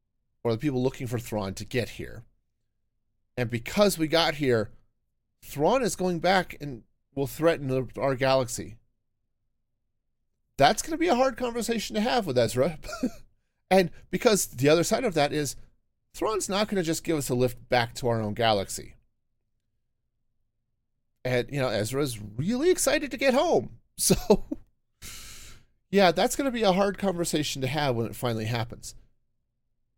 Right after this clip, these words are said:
But Ahsoka's here and doesn't have those reservations that Sabine has.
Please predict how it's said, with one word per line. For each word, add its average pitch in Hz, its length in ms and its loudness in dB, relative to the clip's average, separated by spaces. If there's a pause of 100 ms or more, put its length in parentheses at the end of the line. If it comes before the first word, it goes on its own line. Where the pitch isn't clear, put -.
(240)
But 127 100 -2
Ahsoka's 220 460 0
here 214 240 -2
and 123 180 -4
doesn't 160 300 0
have 160 720 -2 (1200)
those 151 260 2
reservations 135 800 2
that 107 240 0 (800)
Sabine 120 460 -4
has. - 540 -10